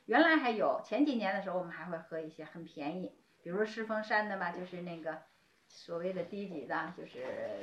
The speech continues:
我们叫它春天尾巴，就谷雨过后要修剪枝的时候，他会弄一些，弄，弄才七十块钱一斤，很棒，味道也很好，因为是狮峰山的嘛。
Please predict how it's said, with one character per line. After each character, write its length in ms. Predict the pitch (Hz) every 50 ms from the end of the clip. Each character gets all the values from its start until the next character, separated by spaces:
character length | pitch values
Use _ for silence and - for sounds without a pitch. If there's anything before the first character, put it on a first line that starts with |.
| - - - -
我 120 | 147 135
们 80 | 135 165
叫 120 | 185 185
它 260 | 185 185 175 170 170
春 220 | 170 - - 185 190
天 180 | 202 196 190
尾 180 | 185 - - - -
巴， 80 | 139
就 160 | 175 190 185
谷 180 | 180 - 196 220
雨 80 | 202 151
过 180 | - 208 208
后 200 | 208 214 196 190
要 120 | 196 175 175
修 220 | - - 233 233
剪 240 | 220 226 - 196 -
枝 240 | - 208 214 226 214
的 20 |
时 140 | 196 - 143
候， 100 | 151 -
他 120 | - 180 170
会 140 | 175 160
弄 200 | 160 175 160 -
一 60 | 302 311
些， 260 | - 156 156 - - - _ _ - - _ _
弄， 280 | _ 196 196 185 175 175
弄 340 | 165 156 151 151 147 - - - - _ _ - - _ - -
才 160 | - - 139 147
七 200 | - - 226 202
十 80 | 190
块 140 | 185 180 156
钱 180 | 156 156 147 151
一 120 | - -
斤， 200 | - 147 143 - - - - _ _
很 240 | - - 147 143 -
棒， 260 | - - 160 143 - - - _ _ _ _ -
味 160 | 185 175 165
道 160 | 160 151 160
也 100 | 160 151
很 180 | 147 139 151 151
好， 80 | 170
因 120 | 156 175 185
为 80 | 185
是 120 | 180 185 180
狮 200 | - - 160 156
峰 160 | 160 156 156
山 240 | - 170 160 160 156
的 80 | 151
嘛。 180 | 139 101 -